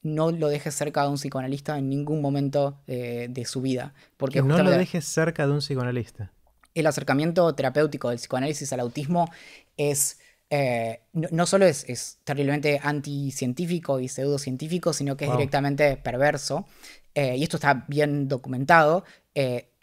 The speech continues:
Speaker 1: para que te des una idea, el lugar de Europa en donde los autistas tienen peor calidad de vida es esperablemente Francia,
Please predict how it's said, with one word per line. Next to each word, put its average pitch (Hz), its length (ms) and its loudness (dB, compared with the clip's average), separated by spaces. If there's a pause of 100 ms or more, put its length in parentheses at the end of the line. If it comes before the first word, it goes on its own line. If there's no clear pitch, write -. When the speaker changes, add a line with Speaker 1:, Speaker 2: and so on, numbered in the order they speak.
(180)
Speaker 1:
para 120 140 -4
que 120 60 -4
te 131 60 0
des 131 100 0
una 139 100 0
idea, 160 300 6 (300)
el 143 220 0
lugar 165 500 4
de 147 120 -2
Europa 139 560 4
en 131 140 -4
donde 139 460 0 (160)
los 135 220 -4
autistas 139 380 -4
tienen 139 260 0
peor 139 260 0
calidad 135 260 0
de 131 120 -2
vida 143 360 0
es 131 160 -6
esperablemente 135 600 -4
Francia, 160 580 -2